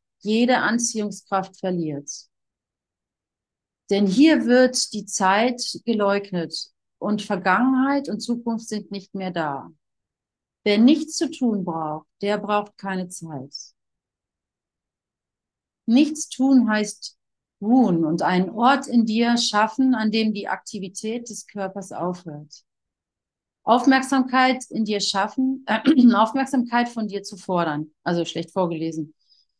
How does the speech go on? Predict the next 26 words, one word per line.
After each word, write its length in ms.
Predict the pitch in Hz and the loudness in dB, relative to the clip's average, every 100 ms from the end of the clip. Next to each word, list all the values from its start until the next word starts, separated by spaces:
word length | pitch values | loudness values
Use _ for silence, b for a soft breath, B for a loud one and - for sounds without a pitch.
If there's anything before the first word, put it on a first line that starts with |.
| _ _ _ _ _ _ - | _ _ _ _ _ _ 4
Nichts 440 | 226 277 - - | 6 6 4 -6
tun 440 | - 294 294 233 | -2 2 4 4
heißt, 760 | 202 196 233 247 - - - - _ _ _ _ _ - | 2 2 0 -2 -6 -10 -12 -16 _ _ _ _ _ 0
äh, 320 | 220 202 196 | 4 4 6
nichts 400 | 214 311 320 - | 6 4 2 -10
tun 320 | - 269 247 | -4 2 2
heißt 400 | 196 214 269 - | 2 0 0 -6
ruhen 360 | 202 220 294 285 | -6 -2 2 2
und 160 | 226 - | 0 -2
einen 260 | 196 196 | -2 -4
Ort 320 | - 202 285 | -4 0 0
in 120 | 294 240 | -2 -4
dir 120 | 214 | -4
schaffen, 560 | - 202 190 - 285 | -4 -4 -4 -2 -2
an 180 | 277 214 | 0 -2
dem 240 | 190 214 214 | -2 -2 -4
die 140 | 202 | -4
Aktivität 640 | - - 196 185 - 240 | -6 -8 -14 -12 -8 -8
des 180 | 233 233 | -8 -12
Körpers 360 | - 202 208 - - | -10 -10 -10 -12 -6
aufhört, 640 | 170 185 185 247 269 277 - - | -4 -4 -4 -2 -2 -4 -6 2
Aufmerksamkeit 1120 | 185 214 226 202 208 208 185 190 180 185 - - _ _ | 4 4 0 -2 -4 -10 -8 -4 -2 -4 -8 -20 _ _
von 160 | 208 | -6
dir 200 | 180 180 | -2 -4
zu 160 | 180 185 | -4 -12
fordern. 720 | - 180 170 156 143 147 170 | -8 -4 -4 -4 -6 -8 -10